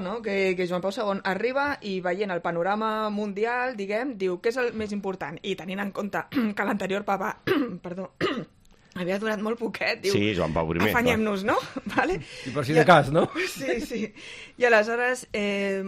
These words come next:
Speaker 1: bueno, ell el que pretén és explicar la Humane Vitae, que havia causat tant de revolt a la, la, a, al món, però a l'Església també, no? I, en definitiva, pues, la Humane Vitae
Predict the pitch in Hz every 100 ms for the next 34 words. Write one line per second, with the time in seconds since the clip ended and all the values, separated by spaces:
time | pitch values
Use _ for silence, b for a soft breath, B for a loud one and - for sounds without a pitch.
0 | - 220 214 - 214 240 233 233 226 220
1 | 233 226 240 190 208 - 233 226 220 220
2 | 196 180 - 185 165 180 175 277 - 165
3 | 156 180 - 175 175 170 180 175 175 170
4 | 175 190 180 180 170 160 160 170 196 190
5 | 254 - 170 170 160 147 156 - - 160
6 | 131 - - 196 214 269 - - 190 -
7 | 185 170 185 233 202 185 170 170 175 175
8 | 269 b b b b - 202 196 196 185
9 | 208 190 196 226 - 190 180 175 190 208
10 | 208 226 220